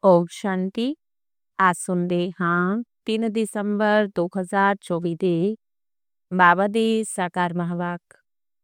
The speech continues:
ਬਾਬਾ ਬੋਲੇ, "ਮਿੱਠੇ ਬੱਚੇ, ਯਾਦ ਦੀ ਯਾਤਰਾ ਵਿੱਚ ਅਲਬੇਲੇ ਨਾ ਬਣੋ। ਯਾਦ ਨਾਲ ਆਤਮਾ ਪਾਵਨ ਬਣੇਗੀ।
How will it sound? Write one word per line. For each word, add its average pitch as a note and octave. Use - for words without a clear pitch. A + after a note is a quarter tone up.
ਬਾਬਾ F3
ਬੋਲੇ, A3
"ਮਿੱਠੇ F#3+
ਬੱਚੇ, F3
ਯਾਦ F#3
ਦੀ A3
ਯਾਤਰਾ F3+
ਵਿੱਚ G3+
ਅਲਬੇਲੇ F#3
ਨਾ F3
ਬਣੋ। F3
ਯਾਦ F#3
ਨਾਲ G#3+
ਆਤਮਾ F3
ਪਾਵਨ F3+
ਬਣੇਗੀ। F3+